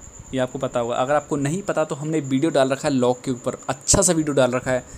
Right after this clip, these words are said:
आप उसे देखेंगे तो आपके log के जितने भी डाउट्स हैं आपको क्लियर हो जाएंगे। चलिए आपको पता चल गया क्या लिखा हुआ है, log तीन सौ तैंतालीस upon दो सौ पच-, मतलब तीन सौ, क्या बोलते हैं, छः सौ पच्चीस। तो चलिए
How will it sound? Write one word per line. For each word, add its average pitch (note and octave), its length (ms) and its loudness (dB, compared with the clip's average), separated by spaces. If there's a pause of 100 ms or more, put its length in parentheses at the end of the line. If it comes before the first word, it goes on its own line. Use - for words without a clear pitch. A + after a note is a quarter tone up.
(100)
आप B2+ 220 2
उसे D#3+ 160 -4
देखेंगे C#3 300 -2
तो C#3 80 0
आपके C3+ 240 -2
log D3+ 240 -4
के D#3+ 60 -2
जितने C#3 280 -4
भी D3+ 80 0
डाउट्स C3 300 2
हैं C3+ 80 0
आपको C3+ 160 -12
क्लियर B2 200 -2
हो A2+ 80 -2
जाएंगे। A2 320 -6 (300)
चलिए D#3 280 2 (540)
आपको C3+ 200 -2
पता E3+ 140 4
चल E3 120 -2
गया E3+ 160 -2
क्या E3 140 0
लिखा D3+ 120 -4
हुआ F3 140 2
है, F3+ 80 0
log D#3+ 240 2 (120)
तीन D#3 120 -2
सौ D#3 100 -2
तैंतालीस D#3 360 -2
upon F3 260 -4 (220)
दो C#3 180 -2
सौ G3+ 160 0 (340)
पच-, - 240 -2
मतलब E3 120 0
तीन E3 180 0
सौ, F3+ 120 0
क्या - 300 -6
बोलते C3+ 140 -2
हैं, C3+ 60 -6
छः D#3+ 120 -2
सौ F3 140 0
पच्चीस। - 500 -4 (1700)
तो - 60 -12
चलिए D#3+ 300 0